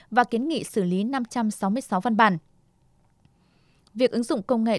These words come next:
thông tin trong hoạt động quản lý nhà nước đã đem lại hiệu quả rõ rệt, góp phần thay đổi diện mạo nền hành chính, nhất là việc khai thác, sử dụng các phần mềm quản lý văn bản đi đến qua hệ thống văn bản điện tử của tỉnh có hiệu quả rất rõ rệt.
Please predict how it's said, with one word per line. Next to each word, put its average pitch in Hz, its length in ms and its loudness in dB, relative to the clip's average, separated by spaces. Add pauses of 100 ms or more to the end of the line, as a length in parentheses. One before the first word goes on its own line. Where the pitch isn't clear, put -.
thông 233 140 -4
tin 220 280 -2
trong 220 180 -4
hoạt 208 160 -2
động 202 220 -4
quản 190 220 2
lý 185 120 0
nhà 285 160 -2
nước 233 260 2 (300)
đã 277 120 4
đem 294 180 0
lại 208 240 -2
hiệu 214 220 -2
quả 190 220 0
rõ 226 220 -2
rệt, 220 240 0 (360)
góp 381 160 2
phần 214 160 0
thay 226 160 -6
đổi 190 200 -2
diện 190 320 -2
mạo 208 200 -2
nền 196 200 0
hành 190 160 -2
chính, 220 280 0 (440)
nhất 359 160 -2
là 269 180 0
việc 202 220 0
khai 233 180 -4
thác, 302 320 -8
sử 214 200 -2
dụng 196 240 -2
các - 220 -6
phần 202 180 2
mềm 196 160 2
quản 190 300 0
lý 180 120 0
văn 240 220 -2
bản 208 260 2 (240)
đi 240 380 -2
đến 202 240 2
qua 269 200 -2
hệ 226 220 -4
thống 190 140 -2
văn 226 220 -2
bản 202 180 -2
điện 185 160 -4
tử 202 100 2
của 190 140 -2
tỉnh 190 260 0 (380)
có 208 120 6
hiệu 277 260 -4
quả 175 340 -2
rất 294 160 -2
rõ 233 180 -2
rệt. 214 240 2